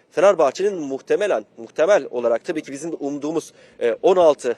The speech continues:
son on altıya kalma serüveninde onlar da burada takımlarını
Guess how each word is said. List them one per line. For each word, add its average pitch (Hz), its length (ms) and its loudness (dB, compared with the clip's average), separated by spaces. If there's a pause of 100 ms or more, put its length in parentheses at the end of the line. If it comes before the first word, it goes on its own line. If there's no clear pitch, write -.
son 175 220 -4
on 175 140 2
altıya 165 360 2
kalma 143 340 2 (260)
serüveninde 131 560 0
onlar 170 380 0
da 170 80 -4
burada 160 260 0 (320)
takımlarını 180 600 -2